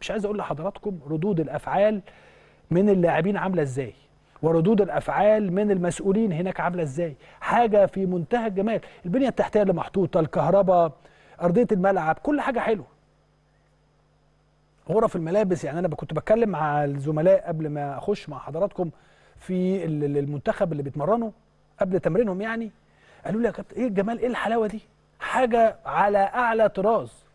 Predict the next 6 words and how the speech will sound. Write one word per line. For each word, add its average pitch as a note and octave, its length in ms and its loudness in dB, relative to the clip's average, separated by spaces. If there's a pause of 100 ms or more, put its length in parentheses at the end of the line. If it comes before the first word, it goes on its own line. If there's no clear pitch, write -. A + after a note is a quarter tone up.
(1800)
إن - 40 -20
شاء B3 240 4
الله A3+ 240 4
تكون G#3+ 360 -4
البداية G3+ 420 4
النهاردة A3 560 0